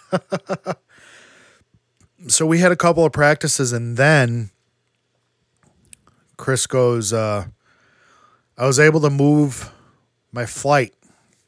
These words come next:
I'm gonna leave the twenty-first." But he had to leave, like, super early. <laughs> That poor guy was probably on the airplane at six o'clock in the morning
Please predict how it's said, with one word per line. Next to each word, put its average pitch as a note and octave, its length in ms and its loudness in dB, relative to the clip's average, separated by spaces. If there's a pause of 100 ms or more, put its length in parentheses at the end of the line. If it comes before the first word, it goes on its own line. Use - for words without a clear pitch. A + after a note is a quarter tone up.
(100)
I'm A#2+ 100 -8
gonna B2+ 160 -4
leave C3 220 0
the B2+ 80 -2
twenty-first." C#3 880 -4 (720)
But B2+ 140 -4
he C#3 100 0
had D3 180 4
to C3 80 -2
leave, C3 480 0
like, A2+ 420 -6 (920)
super D3+ 1200 6
early. B2 680 -2 (920)
<laughs> - 160 -12
That F3+ 960 -4
poor F3 260 4
guy D#3 300 2
was C#3 180 -6
probably C#3+ 600 -2
on C3 160 -6
the C3 80 -8
airplane A#2+ 480 -6
at A2 100 -10
six - 300 -4
o'clock B2 340 -4
in A#2+ 80 -10
the A#2 60 -10
morning A#2+ 440 -6